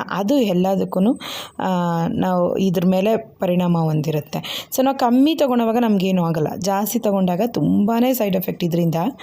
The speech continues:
So ಏನಪ್ಪ ಅಂತಂದ್ರೆ ಇದರಲ್ಲಿ ಇದು ಸಿಟ್ರಸ್, ನಾರ್ಮಲ್ ಆಗಿ ವಿಟಮಿನ್ ಸಿ ಜಾಸ್ತಿ ಇರೋದು ಇದರಲ್ಲಿ. So ಇದನ್ನ ನಾವು ಹೆಚ್ಚಾಗಿ ಕನ್ಸ್ಯೂಮ್ ಮಾಡೋವಾಗ ಏನಾಗುತ್ತೆ, ಹುಳಿ ತೇಗು, ಆ್ಯಸಿಡಿಟಿ, ಹೊಟ್ಟೆ ನೋವು,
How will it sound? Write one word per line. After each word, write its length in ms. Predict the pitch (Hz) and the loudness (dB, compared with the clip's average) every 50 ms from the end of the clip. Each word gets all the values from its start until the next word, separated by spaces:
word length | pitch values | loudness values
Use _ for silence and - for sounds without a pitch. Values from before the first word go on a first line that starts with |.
| - - - - - - - | -16 -16 -14 -14 -16 -16 -10
So 140 | - - 277 | -4 0 0
ಏನಪ್ಪ 440 | 240 202 214 240 262 277 254 240 - | 2 2 2 4 4 2 2 2 0
ಅಂತಂದ್ರೆ 680 | 196 180 170 165 160 165 156 151 151 156 180 208 - - | 0 0 0 0 0 0 -2 0 0 0 -2 -2 -2 -2
ಇದರಲ್ಲಿ 640 | - 233 220 233 247 240 226 233 247 262 277 - - - | 0 0 2 2 4 4 4 4 4 2 2 0 0 0
ಇದು 220 | 220 226 196 254 | 0 0 0 0
ಸಿಟ್ರಸ್, 480 | 233 - 247 202 - - 262 254 247 226 - - | 0 0 -2 -4 -2 -2 -2 0 0 0 0 0
ನಾರ್ಮಲ್ 420 | 208 208 202 208 208 214 208 202 | 0 0 2 2 2 2 2 2
ಆಗಿ 260 | 196 190 190 240 - | 2 0 0 0 0
ವಿಟಮಿನ್ 480 | - 214 196 185 185 196 208 208 208 196 | 0 0 0 0 0 0 2 2 2 2
ಸಿ 180 | - 226 220 | 2 0 0
ಜಾಸ್ತಿ 880 | 180 175 180 170 165 170 175 180 190 196 202 208 214 214 - - 240 214 | 0 0 0 0 0 0 0 0 0 0 0 0 -2 -2 -2 0 0 2
ಇರೋದು 320 | 202 180 175 160 185 254 - - - - - - - - - | 2 2 2 2 0 0 -2 -4 -10 -14 -14 -14 -16 -8 -4
ಇದರಲ್ಲಿ. 420 | 196 202 180 180 170 147 147 - - - - - - - - - | -2 0 2 2 0 0 -2 -6 -10 -16 -16 -16 -16 -12 -4 -2
So 80 | 277 277 | 0 2
ಇದನ್ನ 180 | 254 262 254 247 | 2 2 2 2
ನಾವು 160 | 247 240 226 | 4 4 2
ಹೆಚ್ಚಾಗಿ 480 | 226 226 226 - - 285 285 294 311 269 | 2 0 -2 -4 -2 0 0 0 0 0
ಕನ್ಸ್ಯೂಮ್ 420 | 269 240 220 208 185 208 208 202 | 0 2 2 2 2 2 2 2
ಮಾಡೋವಾಗ 300 | 190 180 185 180 175 165 | 2 0 0 0 0 0
ಏನಾಗುತ್ತೆ, 680 | 170 170 170 165 156 151 151 - 165 160 160 165 - - - - - - - - - - - - - - - - 240 | 0 0 0 0 -2 -4 -4 -6 -4 -4 -4 -4 -6 -10 -20 -20 -20 -20 -20 -20 -20 -20 -20 -20 -20 -20 -8 -4 0
ಹುಳಿ 240 | 202 214 220 226 226 | 0 2 2 0 -2
ತೇಗು, 520 | - - 175 165 160 139 147 156 147 143 - - - - - - - - - - - - | -2 -2 0 0 0 0 0 -2 -2 -2 -4 -10 -16 -18 -16 -16 -16 -18 -14 -8 -6 -6
ಆ್ಯಸಿಡಿಟಿ, 720 | 190 185 - 240 180 185 170 - 170 165 160 165 - - - - | -4 -2 -2 -2 -2 -2 -2 -2 -2 -2 -2 -2 -4 -8 -14 -16
ಹೊಟ್ಟೆ 420 | - - 233 226 226 - 240 240 | -8 -4 -4 -4 -2 -2 0 0
ನೋವು, 520 | 220 190 175 170 160 156 156 160 160 - | 2 2 2 0 0 0 0 0 -2 -2